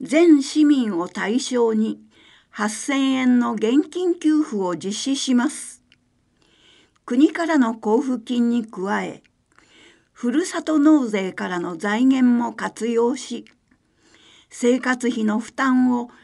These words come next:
迅速に支援する市民生活を支えるための施策です。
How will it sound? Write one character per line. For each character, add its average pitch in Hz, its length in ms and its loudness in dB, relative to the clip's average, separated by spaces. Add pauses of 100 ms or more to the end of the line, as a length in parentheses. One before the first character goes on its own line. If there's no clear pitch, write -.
(240)
迅 262 280 2
速 330 340 -2
に 294 180 6
支 302 220 -2
援 220 220 0
す - 200 -10
る - 200 -8 (480)
市 233 200 -6
民 311 300 6
生 302 260 0
活 254 340 -4
を 226 100 0
支 254 120 -6 (160)
え 339 160 0
る 311 140 0
た 320 140 -2
め 277 120 4
の 269 220 -2
施 - 260 -10
策 247 400 -6
で 214 140 -2
す。 - 380 -14